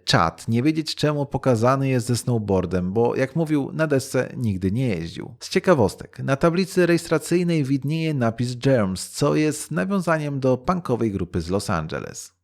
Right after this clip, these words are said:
Pod filmem o hotelu California Marcin zasugerował, że hit Red Hotów jest w podobnym klimacie. I rzeczywiście,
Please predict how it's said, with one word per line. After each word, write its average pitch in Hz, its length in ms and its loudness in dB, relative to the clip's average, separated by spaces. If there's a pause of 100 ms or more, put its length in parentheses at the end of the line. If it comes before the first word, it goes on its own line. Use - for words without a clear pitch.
(300)
Pod 139 120 -4
filmem 220 480 2
o 117 220 4
hotelu 151 480 0
California 143 920 0
Marcin 147 500 -2
zasugerował, 135 800 4
że 123 260 2
hit - 340 -4
Red 151 220 2
Hotów - 440 0 (340)
jest 202 320 2
w - 80 -16
podobnym 98 540 2
klimacie. 90 560 -2 (400)
I 180 80 4
rzeczywiście, 175 640 0